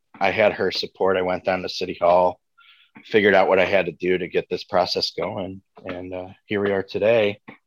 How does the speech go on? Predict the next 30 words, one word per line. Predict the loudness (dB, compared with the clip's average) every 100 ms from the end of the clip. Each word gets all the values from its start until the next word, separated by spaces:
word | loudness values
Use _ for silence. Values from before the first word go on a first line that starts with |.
| _ _ _ -10
I'm | -2
in | 0 0 -4 -6
Schnucks, | -4 -2 0 0 -4 -8
I'm | -6
in | -4
Dierberg's, | -2 0 2 2 0 -4 -10
twenty-five, | -4 -4 -4 0 2 2 0 -6 -14 -4
um, | -2 -2 -4 -10 -16 -18 -16 -16 -20 -20 -20 _ _ 4
mom | 4
and | 4 4
pop | 6 8 6
shops, | 4 6 6 6 2 -6 -6 -8 -12 -8
and, | -4 0 0 2
uh, | 2 4 2 -2 -12 _ _ _ _ _ _ _ _ -8
signed | 0 0 2
on | 0 0
with | -2 -4 -8 -20 -20 -20 -20 -20 -20 _ -20 -20 _ _ 2
Fox | 6 6 8
River | 6 6
Dairy | 6 6 6 2
and | 0
Craft | 2 2 2
Republic. | -8 -4 -4 -4 -8 -4
So | -2
they're | 0
starting | 0 -2 -2
to | -2
get | -2 -2
me | -2 -2
in | -2 -4 -10